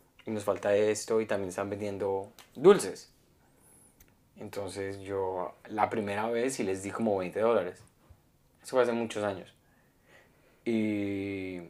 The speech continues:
me di cuenta que, pues que sí, o sea, la lista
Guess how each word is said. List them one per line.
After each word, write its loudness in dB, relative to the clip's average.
me -4
di -2
cuenta 2
que, 0
pues -4
que -2
sí, 4
o 8
sea, 0
la -8
lista -6